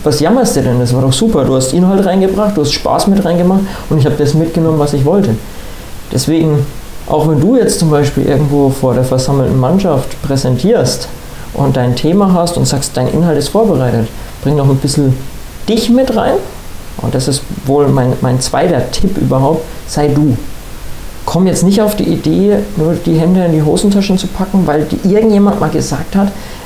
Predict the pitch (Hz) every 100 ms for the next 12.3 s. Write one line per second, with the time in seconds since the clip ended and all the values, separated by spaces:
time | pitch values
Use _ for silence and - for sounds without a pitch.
0 | - 160 160 143 - 135 170 165 156 131
1 | 143 180 202 208 202 196 175 147 131 180
2 | 202 214 214 196 202 190 202 202 180 127
3 | 127 160 - - 127 127 - - - 151
4 | 135 175 196 220 - 208 208 196 - 190
5 | 196 196 190 185 170 143 127 127 175 220
6 | 226 208 214 214 240 247 - - - -
7 | - 143 143 - - - - 196 196 156
8 | 139 131 127 123 123 101 - 226 - -
9 | - - - - - - - - - -
10 | - - 139 143 131 131 - - - 139
11 | - 143 139 127 202 226 139 113 - -
12 | 131 127